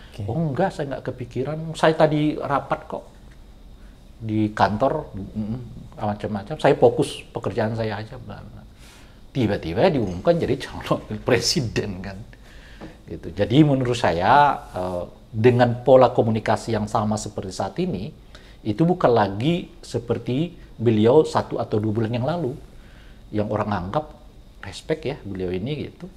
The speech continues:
Speaker 2: Sekarang udah kelihatan gitu. Orang udah, karena udah orang mengerti kan.
Speaker 1: Jadi Bung Rey tidak respect lagi?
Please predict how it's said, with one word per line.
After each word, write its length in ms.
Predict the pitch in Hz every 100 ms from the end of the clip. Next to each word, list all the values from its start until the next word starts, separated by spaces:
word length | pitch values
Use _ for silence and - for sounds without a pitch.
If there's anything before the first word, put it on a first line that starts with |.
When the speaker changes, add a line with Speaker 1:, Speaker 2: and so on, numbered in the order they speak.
| -
Speaker 2:
Sekarang 480 | - - 196 180 147
udah 80 | 107 - - - - - - - -
kelihatan 560 | 98 98 127 - 117 101
gitu. 160 | - - - -
Orang 240 | - 107 147
udah, 80 | - -
karena 160 | 107 101
udah 220 | 147 170
orang 240 | - 110 101
mengerti 480 | 98 143 - 147
kan. 160 | - 82 104 - - -
Speaker 1:
Jadi 240 | 135 180
Bung 160 | 180 139
Rey 160 | 151 165
tidak 240 | 160 139
respect 240 | 135 143
lagi? 240 | 139 127